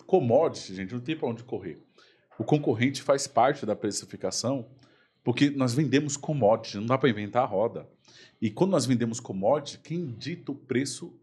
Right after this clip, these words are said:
é o mercado, é a praça. Se você tiver muito fora pra cima da praça, você vai ser engolido. Então, en-, entenda isso, não tem essa de colocar um produto extremamente muito mais caro do concorrente porque ele não tem percepção.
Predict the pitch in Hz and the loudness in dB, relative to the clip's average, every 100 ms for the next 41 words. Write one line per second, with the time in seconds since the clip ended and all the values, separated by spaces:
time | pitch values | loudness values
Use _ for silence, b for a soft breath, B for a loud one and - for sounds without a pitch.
0 | - 127 139 156 - 98 113 - _ _ | -2 0 0 -2 -2 -2 -4 -16 _ _
1 | _ _ _ _ - 156 160 110 107 113 | _ _ _ _ 2 2 4 2 2 0
2 | - - _ _ _ _ _ _ - - | -6 -8 _ _ _ _ _ _ -4 2
3 | 123 185 180 156 143 131 165 202 170 - | 4 2 2 2 2 2 2 2 -2 -2
4 | 139 131 120 113 135 123 120 123 143 151 | 0 2 0 -4 -2 0 2 2 0 0
5 | - 175 165 180 190 156 180 120 - _ | 0 0 0 -4 -4 -8 -8 -12 -18 _
6 | _ _ b b b b 139 190 185 170 | _ _ b b b b 4 4 4 0
7 | 165 160 165 170 226 240 156 165 196 214 | -2 -2 -2 2 4 6 4 0 -2 2
8 | 139 165 180 - 135 120 135 120 139 147 | 6 6 6 4 0 0 0 4 2 2
9 | 147 143 120 147 123 - 156 143 143 139 | -2 -4 -6 -6 -8 -6 -2 -2 -4 -8
10 | 135 131 123 123 123 123 123 117 123 - | -4 -4 0 0 0 -4 -4 -2 -2 -4
11 | 123 120 123 127 123 117 113 - 107 - | -8 -2 -2 -2 -4 -6 -4 -6 -6 -8
12 | 92 | -8